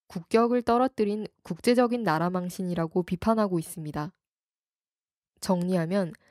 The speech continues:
박 대통령은 스스로 방송 사과하고 재발 방지를 약속해야 하며 허태열, 이남기의 사퇴를 포함해 비서실의 전면 개편을 실시해야 합니다.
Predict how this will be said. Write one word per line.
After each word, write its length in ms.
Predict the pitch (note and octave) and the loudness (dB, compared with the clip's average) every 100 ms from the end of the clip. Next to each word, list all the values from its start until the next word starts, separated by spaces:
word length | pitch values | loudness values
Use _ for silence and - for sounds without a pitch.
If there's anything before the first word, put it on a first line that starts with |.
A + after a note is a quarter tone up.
| _ | _
박 200 | - F3+ | -8 -2
대통령은 600 | - B3 A#3+ A#3 A3+ A3 | 2 2 2 0 0 0
스스로 420 | A3 B3+ B3 C4 B3+ | 0 -2 2 2 2
방송 460 | - E3 F3 A3 | 0 -6 -2 -2
사과하고 720 | A3 G#3 F#3+ F#3 E3+ - F#3+ | 2 2 2 0 0 0 0
재발 340 | - F3+ F3+ G3+ | 2 0 2 2
방지를 460 | G3 F3+ G3 F#3+ | 0 -2 -2 -2
약속해야 580 | D#3+ C#3+ - - G3+ F3+ | -2 -4 -6 -2 0 0
하며 400 | D#3 D#3+ F#3 F#3 _ _ _ - | -2 -4 -4 -6 _ _ _ -4
허태열, 460 | A#3 - C4 A#3+ A3 | -2 4 6 6 4
이남기의 560 | E3 F#3+ G#3 G3+ G3+ | 2 2 2 0 0
사퇴를 420 | G3+ A3 - A3 | 0 0 2 2
포함해 560 | A3 - F3+ E3 G3 E3 - _ _ | 0 0 0 0 -2 -4 -8 _ _
비서실의 540 | - F#3+ A#3+ - G#3 G#3 | -2 4 4 4 4 4
전면 460 | F3+ E3+ F#3+ G#3 | 0 0 2 2
개편을 520 | G3 E3 - F3 F3+ | 0 -2 0 0 0
실시해야 600 | F#3 A#3 G#3+ - A3 G3+ F3 | 0 0 0 2 2 2 0
합니다. 400 | D#3 D3+ D3+ | -4 -6 -6